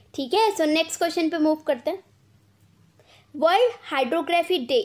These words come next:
is celebrated every year on। So वर्ल्ड हाइड्रोग्राफी डे कब मनाया जाता है? That is ट्वेंटी फर्स्ट जून को मनाया जाता है वर्ल्ड हाइड्रोग्राफी डे, जिसकी थीम थी हाइड्रोग्राफी enabling autonomous technologies। क्या थी थीम? हाइड्रोग्राफी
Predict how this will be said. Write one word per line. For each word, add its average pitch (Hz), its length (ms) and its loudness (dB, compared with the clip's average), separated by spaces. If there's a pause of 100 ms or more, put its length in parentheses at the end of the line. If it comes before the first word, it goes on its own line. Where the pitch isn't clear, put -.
is 277 120 -10
celebrated 339 680 -2
every 254 260 -4
year 254 260 -2 (100)
on। 247 300 -4
So 359 200 0
वर्ल्ड 320 320 2
हाइड्रोग्राफी 302 600 -2
डे 302 240 -4
कब 339 180 -2
मनाया 285 340 -2
जाता 247 340 -4
है? 247 240 -6 (800)
That 247 340 0
is 466 220 2
ट्वेंटी 339 280 2
फर्स्ट 381 320 2
जून 311 160 2
को 311 140 2
मनाया 247 300 -2
जाता 330 240 0
है 381 60 2
वर्ल्ड 285 340 2
हाइड्रोग्राफी 269 720 -2
डे, 262 360 -2
जिसकी 311 260 -2
थीम 320 300 0
थी 359 140 -2
हाइड्रोग्राफी 262 720 0 (420)
enabling 330 460 2 (140)
autonomous 294 680 0
technologies। 233 760 -4
क्या 233 140 0
थी 320 180 -4
थीम? 415 240 0 (340)
हाइड्रोग्राफी 349 640 0